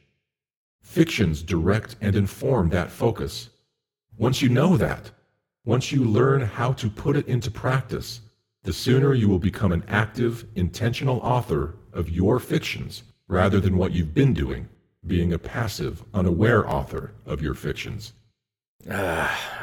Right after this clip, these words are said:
Speaker 2: I, I don't like it.
Speaker 1: You don't have to.
Speaker 2: Some fictions I just can't accept.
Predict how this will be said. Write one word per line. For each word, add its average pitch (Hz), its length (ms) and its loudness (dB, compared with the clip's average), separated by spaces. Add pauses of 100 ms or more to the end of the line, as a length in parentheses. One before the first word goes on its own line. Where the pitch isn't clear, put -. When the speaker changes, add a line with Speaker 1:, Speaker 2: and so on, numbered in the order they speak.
Speaker 2:
I, 123 560 -4
I 135 100 -4
don't 170 220 -4
like 90 240 -4
it. - 160 -10 (540)
Speaker 1:
You 101 100 0
don't 90 160 2
have 104 280 -2
to. 73 220 -10 (480)
Speaker 2:
Some 156 320 -2
fictions 113 560 -2
I 101 280 2
just 135 340 -2
can't 147 260 0
accept. - 540 -2